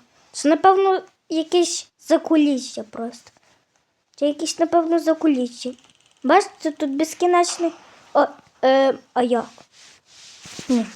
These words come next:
та це щось вообще щось не цікаве. Де тут все?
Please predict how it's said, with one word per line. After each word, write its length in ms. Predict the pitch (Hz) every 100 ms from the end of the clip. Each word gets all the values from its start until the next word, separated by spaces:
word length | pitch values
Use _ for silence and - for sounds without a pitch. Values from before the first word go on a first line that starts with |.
| -
та 120 | - 294
це 200 | 453 453
щось 360 | 392 339 - 269
вообще 400 | 254 - - 226
щось 320 | - - -
не 120 | 240
цікаве. 400 | 240 - - 233 233 _ _ _ _ _ _ _ _ _ _ _ _ _ _ _ _ _ _ _ _ _ _ -
Де 80 | 294
тут 160 | 302
все? 280 | 294 - 302